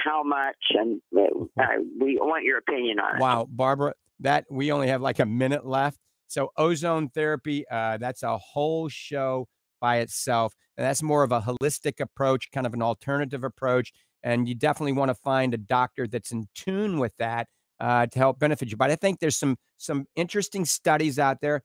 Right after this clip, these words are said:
Speaker 2: I'll admit there's not any large, super large, double-blind, placebo-controlled studies, but there are some good studies about ozone therapy, uh, helping with,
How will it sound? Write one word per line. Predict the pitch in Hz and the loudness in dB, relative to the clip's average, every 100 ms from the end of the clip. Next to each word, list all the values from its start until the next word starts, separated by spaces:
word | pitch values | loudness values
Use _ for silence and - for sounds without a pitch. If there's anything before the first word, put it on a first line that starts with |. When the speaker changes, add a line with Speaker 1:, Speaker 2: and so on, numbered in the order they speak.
| _ - | _ -2
Speaker 2:
I'll | 131 | 0
admit | 151 160 170 160 | 0 2 0 2
there's | 135 147 | 0 2
not | 151 | 2
any | 156 147 | 4 2
large, | 127 135 147 139 - - | 4 4 6 4 -4 -8
super | - 196 156 | -6 -2 -2
large, | 139 139 131 101 | 2 4 2 2
double-blind, | 139 147 139 131 135 127 | 0 2 0 2 2 2
placebo-controlled | 120 117 - 143 147 - 123 - 160 175 139 | -2 -8 -4 -4 -4 -4 -8 -4 -2 -2 -6
studies, | - 110 110 107 _ _ _ | -2 0 -2 -6 _ _ _
but | 147 | -2
there | 165 | 4
are | 175 190 | 6 6
some | 175 131 | 4 0
good | 127 131 | -2 0
studies | - 151 135 | 2 4 2
about | 127 123 | 4 2
ozone | 131 147 147 131 127 117 - | 2 0 0 2 2 2 0
therapy, | 151 156 - 117 107 _ _ | 2 2 0 -4 -4 _ _
uh, | 117 117 | 0 2
helping | 139 143 143 131 123 | 4 4 4 2 4
with, | 120 | 2